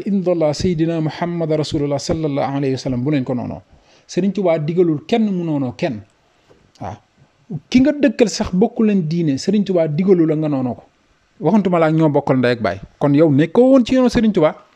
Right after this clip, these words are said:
Da ngaa nekkoon ci, da ngaa tuddoo mbir kay te xamoo sax mbir ma la muy tekki. Ne ci mër yërandoo. Kon yow fel la day yomb. Waaw, waaye nag moom nga déglu ba génn, ba, ba ne da nga cee génneey.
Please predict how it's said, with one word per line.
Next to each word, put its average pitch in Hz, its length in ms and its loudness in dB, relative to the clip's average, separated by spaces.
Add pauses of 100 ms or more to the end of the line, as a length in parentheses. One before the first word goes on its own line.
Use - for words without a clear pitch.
(540)
Da 139 160 2
ngaa 220 120 0
nekkoon 226 420 2
ci, 208 180 -2
da 175 380 -2
ngaa 190 140 2
tuddoo 185 380 4
mbir 175 280 0
kay 202 180 2
te 175 80 -2
xamoo 180 300 0
sax - 200 -6
mbir 190 240 2
ma 160 140 -2
la 156 100 0
muy 214 220 0
tekki. 135 320 -2 (760)
Ne 185 240 4
ci 202 100 0
mër 185 200 4
yërandoo. 147 420 4 (720)
Kon 185 160 4
yow 196 160 6
fel 214 260 0
la 226 100 2
day 202 160 0
yomb. 151 220 0 (960)
Waaw, 117 240 -10
waaye 120 220 0
nag 302 140 0 (160)
moom 185 260 4
nga 254 100 4
déglu 226 260 2
ba 220 140 0
génn, 202 340 0
ba, 220 140 -2
ba 196 160 2
ne 226 80 2
da 214 120 2
nga 214 80 0
cee 208 200 -2
génneey. 160 400 0